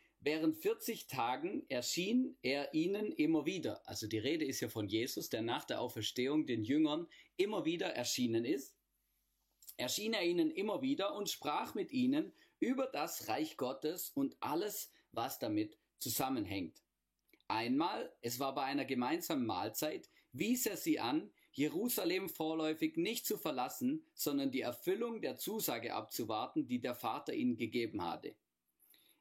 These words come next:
"Ich habe darüber ja bereits mit euch gesprochen", sagte Jesus. "Johannes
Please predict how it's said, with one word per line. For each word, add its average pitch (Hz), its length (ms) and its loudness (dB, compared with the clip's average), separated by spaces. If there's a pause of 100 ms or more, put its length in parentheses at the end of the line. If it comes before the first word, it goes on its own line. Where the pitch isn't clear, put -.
(100)
"Ich 196 240 -2
habe 190 440 -2 (180)
darüber 127 420 0
ja 110 160 0
bereits 107 480 -2
mit 156 160 2
euch 104 180 -2
gesprochen", 143 600 -4
sagte 90 320 -8
Jesus. 98 640 -4 (580)
"Johannes 139 720 -4